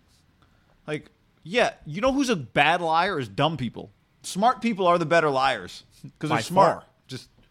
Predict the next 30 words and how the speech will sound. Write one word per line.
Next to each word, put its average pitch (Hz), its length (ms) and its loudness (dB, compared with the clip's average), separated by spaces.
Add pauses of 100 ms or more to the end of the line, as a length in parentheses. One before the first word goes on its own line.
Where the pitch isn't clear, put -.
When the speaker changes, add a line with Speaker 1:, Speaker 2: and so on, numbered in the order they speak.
(340)
Speaker 1:
come 160 160 -2
up 147 80 -2
with 127 100 -8
better 156 200 2
stories. 147 540 -6 (360)
So 156 60 -2
Speaker 2:
Well, 147 80 2
Speaker 1:
I 202 60 6
don't 240 100 2
Speaker 2:
have 135 80 -2
Speaker 1:
care 208 100 4
Speaker 2:
you 214 60 4
Speaker 1:
that 185 60 2
Speaker 2:
wa- - 60 -2
Speaker 1:
Carlos 165 280 4
is 113 80 -8
smart. 127 440 0 (140)
Like, 127 200 -6
I, 131 120 0
Speaker 2:
Have 135 120 -2
Speaker 1:
what, 151 120 2
Speaker 2:
you 165 160 -2
Speaker 1:
I - 40 -8
don't 147 100 -2
know 160 100 2
what 147 100 0
to 135 80 -12
do 143 80 -4
with 139 80 2
anything. 143 440 -2